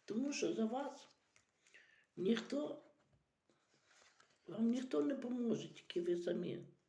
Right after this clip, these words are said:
Не треба, м, як ти кажеш, сидіти на дивані м'яких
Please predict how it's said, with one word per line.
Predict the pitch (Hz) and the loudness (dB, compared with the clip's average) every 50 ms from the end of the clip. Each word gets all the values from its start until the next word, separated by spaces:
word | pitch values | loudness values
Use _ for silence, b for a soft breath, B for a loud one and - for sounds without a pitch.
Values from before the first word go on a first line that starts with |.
| _ _ _ B B B B B B B B B B B B B B _ | _ _ _ B B B B B B B B B B B B B B _
Не | 208 185 180 | 0 0 0
треба, | 180 - 240 269 277 277 247 220 151 117 - - - - B B B B B B B B B B B B - | 0 0 2 4 4 4 4 2 0 0 -2 -4 -8 -16 B B B B B B B B B B B B -16
м, | 135 - - 113 - - - | -12 -10 -10 -10 -10 -10 -10
як | 147 143 139 - | -8 -8 -6 -4
ти | - 160 | -4 -4
кажеш, | - - - 175 170 - - - | -2 0 0 0 0 0 -4 -6
сидіти | - - - - 208 - - - 147 143 143 - - - b b b b b b b b b b b _ _ _ _ _ _ _ _ _ b b b b b b b b b - | -8 -10 -12 -12 -12 -10 -4 -2 0 0 -2 -2 -8 -12 b b b b b b b b b b b _ _ _ _ _ _ _ _ _ b b b b b b b b b -6
на | 165 165 156 | -4 -2 -2
дивані | 156 156 151 - 214 208 202 170 151 | 0 0 0 0 0 0 2 2 2
м'яких | 156 160 160 - - - 160 139 120 - - - - | 2 2 2 0 -2 -4 -4 -2 -2 -2 -6 -8 -12